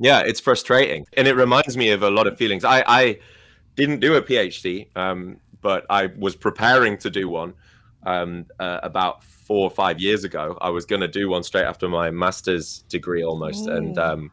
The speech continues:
Speaker 1: I dipped my toe into it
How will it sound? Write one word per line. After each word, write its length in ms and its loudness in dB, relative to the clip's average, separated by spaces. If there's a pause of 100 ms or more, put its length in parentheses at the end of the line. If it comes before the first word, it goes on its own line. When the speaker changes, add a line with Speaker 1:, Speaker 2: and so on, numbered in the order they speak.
(280)
Speaker 1:
I 560 2 (340)
dipped 380 2
my 200 2
toe 560 4
into 480 2
it 280 4